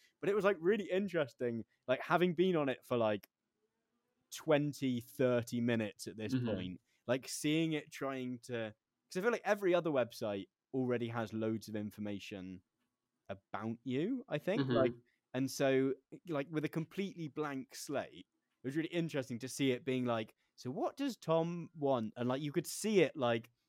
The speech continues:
Speaker 1: leading you down certain, uh, or leading me down certain paths.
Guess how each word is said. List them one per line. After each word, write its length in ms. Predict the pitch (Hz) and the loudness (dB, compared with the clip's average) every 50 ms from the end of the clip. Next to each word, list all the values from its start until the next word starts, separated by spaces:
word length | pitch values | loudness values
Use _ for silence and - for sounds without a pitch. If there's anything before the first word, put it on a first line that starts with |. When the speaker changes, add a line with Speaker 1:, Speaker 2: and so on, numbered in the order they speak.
| _ _ _ _ _ _ 127 | _ _ _ _ _ _ -8
Speaker 1:
leading 520 | 123 131 135 131 131 123 139 127 127 127 | -4 -4 -2 -2 -4 -4 -6 -6 -4 -4
you 120 | 123 120 | -4 -6
down 520 | 117 127 131 123 120 120 117 113 110 107 107 | -4 -4 -4 -2 -2 -2 -2 -2 -4 -6 -8
certain, 760 | - - - 113 107 107 - - 107 101 98 95 98 98 95 _ _ _ _ _ _ _ _ | -8 -4 -2 0 0 0 -2 -4 -6 -6 -6 -6 -6 -8 -8 _ _ _ _ _ _ _ _
uh, 400 | - 98 98 95 95 95 95 95 - - | -6 -4 -4 -2 -4 -4 -6 -6 -8 -6
or 120 | - 135 | -4 -2
leading 320 | 123 139 147 123 117 120 127 | 0 0 0 0 0 0 0
me 200 | 135 131 120 107 | 0 0 -2 -2
down 400 | 104 117 113 113 113 113 110 107 | -2 -2 -2 -2 -2 -2 -4 -6
certain 420 | - - 123 113 - - 110 107 | -4 -2 -2 -2 -2 -2 -6 -8
paths. 720 | - 127 123 117 104 98 92 82 85 82 - - - - | -4 -2 -2 0 0 -2 -4 -6 -8 -12 -14 -18 -20 -20